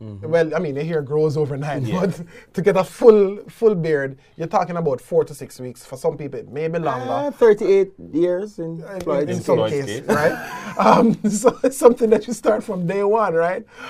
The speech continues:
Speaker 2: Um, but now we're gonna take a quick look at, like, daily care, deep
Speaker 1: Mm-hmm.
Speaker 2: cleaning,
Speaker 1: Mm-hmm.
Speaker 2: taming your beard, and trim time, right?
Speaker 3: Mm-hmm.
Speaker 2: Get into the habit, and you, obviously, gentlemen, we've all done this before.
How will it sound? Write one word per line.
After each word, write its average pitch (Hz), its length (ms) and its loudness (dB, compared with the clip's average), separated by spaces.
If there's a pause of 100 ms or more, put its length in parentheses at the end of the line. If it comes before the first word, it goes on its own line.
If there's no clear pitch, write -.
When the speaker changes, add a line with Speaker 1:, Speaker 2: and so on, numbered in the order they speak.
(120)
Speaker 2:
Um, 190 400 6
but 226 220 2
now 240 220 6
we're 233 80 8
gonna 240 160 4
take 214 180 0
a 185 60 -8
quick 185 180 -8
look 151 260 0
at, 151 160 2
like, 135 380 -4
daily 190 320 -2
care, 151 420 -6 (960)
deep 180 200 -4
Speaker 1:
Mm-hmm. 120 60 -12
Speaker 2:
cleaning, 151 480 -8 (100)
Speaker 1:
Mm-hmm. 123 280 -12
Speaker 2:
taming 180 380 -4
your 165 120 -2
beard, 139 340 -6
and 143 160 -16
trim 190 220 -14
time, 90 280 -20
right? 139 340 -10
Speaker 3:
Mm-hmm. 104 400 -10
Speaker 2:
Get 233 340 2
into 220 240 -2
the 196 100 -8
habit, 147 380 -4
and 180 140 -6
you, 220 200 -8
obviously, 135 520 -8 (160)
gentlemen, 117 500 -6
we've 151 160 -8
all 165 260 2 (300)
done 135 200 -4
this 117 160 -12
before. 98 380 -16